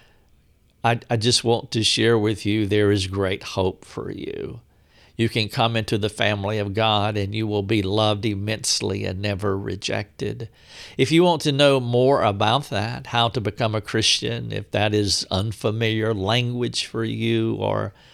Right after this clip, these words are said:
if that too seems like a bridge too far, would you write our ministry? We would be careful to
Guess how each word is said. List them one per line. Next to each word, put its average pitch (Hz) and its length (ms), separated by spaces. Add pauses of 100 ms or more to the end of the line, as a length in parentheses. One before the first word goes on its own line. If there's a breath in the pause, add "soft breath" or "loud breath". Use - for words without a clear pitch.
(200 soft breath)
if 110 200
that 120 340
too 139 400
seems 95 360
like 92 260
a 98 60
bridge 98 520
too 98 180
far, 110 600 (400 loud breath)
would 127 180
you 131 120
write 117 300
our 120 140
ministry? 113 840
We 107 160
would 104 220
be 104 100
careful 110 580
to 98 520